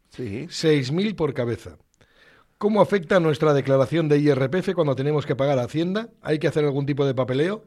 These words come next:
Speaker 2: Bueno, de entrada ya, seis mil euros, esto también podría ser donación.
Speaker 1: Sí, claro, lo que no se tributa ahí es por el,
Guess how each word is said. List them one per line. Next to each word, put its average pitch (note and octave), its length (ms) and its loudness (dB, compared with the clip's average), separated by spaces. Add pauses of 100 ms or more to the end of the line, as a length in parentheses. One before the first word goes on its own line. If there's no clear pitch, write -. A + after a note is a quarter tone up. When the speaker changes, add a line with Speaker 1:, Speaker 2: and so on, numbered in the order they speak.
Speaker 2:
Bueno, D3 300 -4
de A#2+ 100 -10
entrada D3 300 0
ya, D3 280 -2 (480)
seis D3 280 -6
mil E3+ 160 -2
euros, G#3+ 400 -2 (100)
esto D3+ 220 -8
también C#3+ 200 -4
podría B2+ 240 -6
ser A#2+ 120 -10
donación. A#2 500 -8 (580)
Speaker 1:
Sí, - 220 -4
claro, C#3+ 400 6
lo A#2+ 160 0
que A#2+ 260 -2
no C#3+ 320 -2
se D3+ 160 -2
tributa D3+ 600 2
ahí D#3 160 2
es C#3+ 240 2
por A#2+ 180 -4
el, A2+ 560 -6